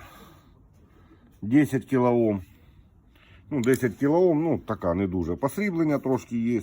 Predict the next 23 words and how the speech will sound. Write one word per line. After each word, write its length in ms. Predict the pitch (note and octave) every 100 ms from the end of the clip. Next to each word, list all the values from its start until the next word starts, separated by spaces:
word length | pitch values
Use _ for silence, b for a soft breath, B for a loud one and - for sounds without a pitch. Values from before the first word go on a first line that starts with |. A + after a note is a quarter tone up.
| -
Ну, 180 | E3 - B B B B
взагалі, 360 | A2 D#3+ G3+ F3
конечно, 300 | A#2 G#2 A2
в 60 |
таких 320 | G2+ A#2 C3+ -
приладах, 500 | C#3+ C3+ A2+ A2+ -
ну, 100 | G2
посріблення 640 | A2 B2 A#2+ A2 G#2 G#2 - B B B B B -
більш-менш 520 | G2+ B2 G#2+ B2+ A#2+
до 140 | G#2+ A#2
гриця. 380 | B2 B2 G#2+
Ми 120 | E2+ G2
вже, 160 | F#2+
навірно, 480 | G#2+ G#2 A2 G#2 F#2+ B B _ B B B B B B B B B _ -
ну, 200 | C3+ A#2+
кілограм, 480 | C3+ B2+ C3+ C#3
навірно, 400 | C3+ C3 C3 C3
до 140 | A#2+ B2+
ста, 380 | B2 - C3+ - B B B B -
це 120 | A#2+
як 140 | A#2
мінімум 440 | A#2+ B2 G2 F#2 F2
зібрали. 500 | F#2 F2 F2+ E2